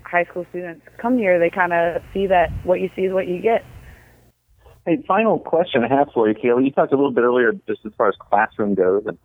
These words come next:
Speaker 2: and some goals and, and, uh, setting forth. You talked about a little bit, you know, as far as the, uh, some of the plan and stuff. Is, is, is that some of the stuff that you're willing to disclose, or is that kinda sort of proprietary to the team for what you think the recipe for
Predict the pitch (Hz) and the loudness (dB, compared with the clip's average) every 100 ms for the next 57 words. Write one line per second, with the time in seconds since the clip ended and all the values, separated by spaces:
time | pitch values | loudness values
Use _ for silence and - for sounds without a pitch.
0 | _ _ _ 98 95 95 92 98 95 95 | _ _ _ -4 0 0 2 2 2 2
1 | 101 92 90 87 - - 90 92 90 82 | 2 0 -2 -2 -8 -6 -2 0 0 -2
2 | - - - - 98 92 98 95 95 - | -4 -12 -6 -2 -2 -2 0 0 -2 0
3 | 92 - 95 90 92 90 90 82 _ _ | 0 0 0 0 0 0 -2 -4 _ _
4 | _ - 95 90 - 92 92 87 90 110 | _ -2 0 0 0 2 2 0 -4 -4
5 | - _ _ - - 82 - _ _ - | -6 _ _ -4 -2 0 -4 _ _ -2
6 | 107 98 90 - 98 98 92 90 - 85 | 2 2 0 0 2 4 2 0 -2 -2
7 | - 101 - 107 98 _ _ _ - 208 | 0 -2 0 -2 -2 _ _ _ -4 0
8 | 135 - 151 151 135 - 143 143 127 123 | 0 0 0 0 0 0 -2 0 2 2
9 | 120 - 113 127 127 123 117 113 - 120 | 2 -2 -2 0 2 0 -2 -2 0 0
10 | 131 139 127 104 101 104 98 104 98 85 | 2 2 2 0 2 0 0 0 0 -2
11 | _ _ - 95 87 87 _ _ _ - | _ _ -2 0 0 -4 _ _ _ -4
12 | 90 101 92 90 - 90 90 92 90 - | -2 2 2 0 0 0 0 -4 -8 -4
13 | 95 87 90 90 - 87 - 87 85 85 | -4 -2 0 0 0 -4 -2 0 2 2
14 | 92 - - 87 - | 0 -2 -2 -2 0